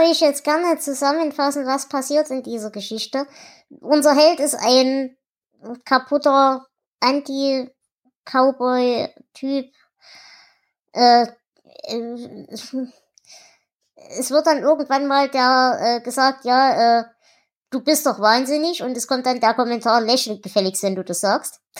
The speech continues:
Das war auch an der Stelle gleich mein Zitat. Und das war der beste Moment in dem Buch.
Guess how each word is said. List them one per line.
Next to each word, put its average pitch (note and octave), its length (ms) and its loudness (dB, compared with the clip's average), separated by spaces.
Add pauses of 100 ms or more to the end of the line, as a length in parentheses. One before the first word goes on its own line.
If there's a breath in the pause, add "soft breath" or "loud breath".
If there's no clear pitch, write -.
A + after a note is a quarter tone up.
(440 loud breath)
Das G#3+ 220 2
war B3 380 2
auch G3+ 180 2
an A3 180 -4
der G3 140 2
Stelle G3+ 260 -6
gleich G3 220 -2
mein G3 200 -2
Zitat. G3 420 0 (320 soft breath)
Und C#4 160 0
das B3+ 140 2
war B3+ 100 4
der A3+ 100 4
beste A3+ 260 -4
Moment F#3 360 -2
in F3 100 -6
dem E3 180 -6
Buch. D#3 280 -16